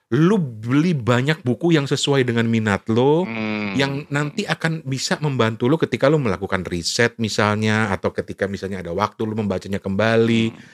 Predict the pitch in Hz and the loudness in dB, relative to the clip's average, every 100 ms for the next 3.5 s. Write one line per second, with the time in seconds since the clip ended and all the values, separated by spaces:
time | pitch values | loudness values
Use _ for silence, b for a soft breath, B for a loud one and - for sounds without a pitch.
0 | B B 98 - 98 101 98 95 95 95 | B B -6 -4 -4 -4 -4 -6 -6 -4
1 | 95 95 - 95 120 117 131 107 104 92 | -4 -4 -6 -4 -4 0 0 0 0 0
2 | 85 101 98 113 107 113 101 113 113 101 | 0 0 0 0 0 0 -2 -4 -2 -2
3 | 101 131 123 117 | 0 0 0 -2